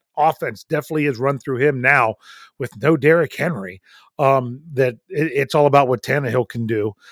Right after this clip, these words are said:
Um, he talks about that he's good at ad-libbing, you know, being a mobile quarterback. That's extending plays in order to make the pass, and that's extending plays to then pick it up with his legs. Um, that both things he's capable of doing. Um,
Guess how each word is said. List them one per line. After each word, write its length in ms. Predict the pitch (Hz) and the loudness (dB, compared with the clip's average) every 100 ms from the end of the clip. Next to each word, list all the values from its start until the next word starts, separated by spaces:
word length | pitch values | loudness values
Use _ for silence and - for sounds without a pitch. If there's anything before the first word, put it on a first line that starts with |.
| - - | -18 -2
Um, 160 | 135 131 | 0 0
he 80 | |
talks 320 | 139 160 160 160 | 2 2 2 4
about 240 | 147 139 | 4 6
that 100 | 139 | 2
he's 140 | 135 | 0
good 160 | 110 139 | 2 2
at 120 | 131 - | 2 2
ad-libbing, 640 | 156 165 156 160 160 156 - | 4 6 4 4 2 -2 -8
you 100 | 135 | -8
know, 80 | 117 | -4
being 220 | 135 131 | -2 -2
a 40 | |
mobile 360 | 123 135 139 139 | 0 2 0 -2
quarterback. 560 | 147 127 127 123 - - - _ 131 | -4 -2 0 -2 -4 -16 -20 _ 2
That's 260 | 147 - 156 | 2 2 -8
extending 760 | - - - 165 165 165 160 | -8 -6 2 4 4 2 0
plays 360 | - 156 156 131 | 2 4 4 4
in 60 | |
order 240 | 143 139 131 | 4 4 4
to 60 | |
make 180 | 135 131 | 2 0
the 80 | 113 | -2
pass, 380 | 139 143 143 139 | 2 2 2 -2
and 100 | 135 | -4
that's 160 | 120 | -4
extending 440 | 107 - 143 135 120 | -8 -6 -4 -4 -6
plays 280 | 135 123 107 | -2 -2 -2
to 80 | |
then 180 | 120 120 | -6 -6
pick 180 | 131 120 | -6 -6
it 80 | 120 | -6
up 100 | 113 | -6
with 80 | 107 | -10
his 120 | 104 | -8
legs. 460 | 117 101 87 - - - - - _ | -6 -6 -10 -20 -20 -20 -20 -20 _
Um, 220 | 135 113 110 | -6 -4 -6
that 180 | 127 98 | -6 4
both 200 | 139 - | 4 6
things 220 | 135 - | 2 0
he's 140 | 131 | -8
capable 400 | - 135 127 113 | -2 -2 -2 -6
of 100 | 101 | -4
doing. 400 | 101 120 117 117 - - - - - | 0 0 0 -4 -12 -20 -20 -10 4
Um, 400 | 147 139 131 | 4 4 -2